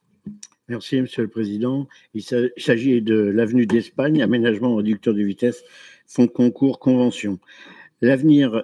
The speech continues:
l'avenue d'Espagne est une voirie d'intérêt communautaire située au sein de la vallée des Vignes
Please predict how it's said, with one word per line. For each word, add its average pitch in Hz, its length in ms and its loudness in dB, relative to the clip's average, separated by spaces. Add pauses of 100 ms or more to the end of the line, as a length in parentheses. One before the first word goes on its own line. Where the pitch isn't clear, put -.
l'avenue 135 400 2
d'Espagne 127 560 0
est 117 500 -4
une 110 200 0
voirie 113 280 -4
d'intérêt 123 400 -4
communautaire 113 640 -2
située 135 520 -2
au 117 140 0
sein 156 260 -2
de 120 140 -2
la 107 300 0
vallée 127 240 -2
des 113 140 -2
Vignes 147 380 0